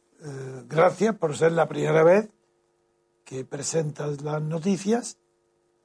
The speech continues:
y como alguno ha dicho que era un, que estaba en una depre, porque hablaba muy bajo, pues para que ese señor vea que no tiene ninguna depre,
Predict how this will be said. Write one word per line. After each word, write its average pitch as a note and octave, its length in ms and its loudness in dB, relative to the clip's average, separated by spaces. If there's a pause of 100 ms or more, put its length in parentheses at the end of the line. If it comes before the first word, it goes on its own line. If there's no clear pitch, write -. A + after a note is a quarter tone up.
(140)
y F#3 120 -2
como D#3+ 300 -8
alguno D3+ 500 -2
ha D3+ 100 0
dicho G3+ 340 0
que C3 100 -10
era B2+ 140 -8
un, C3 440 -14 (500)
que - 160 -10
estaba D3 380 -4 (260)
en C#3+ 160 -10
una C#3+ 500 -10
depre, F3+ 640 6 (580)
porque C#3 300 -6
hablaba D3+ 340 4
muy D#3 220 4
bajo, F3 420 2 (300)
pues C3+ 140 -6
para D3+ 260 -8
que D3 100 -6
ese C#3+ 220 -4
señor D#3 400 2
vea F#3+ 240 4
que D3+ 100 -6
no C3+ 140 -6
tiene E3+ 180 2
ninguna D3+ 400 4
depre, F#3 360 4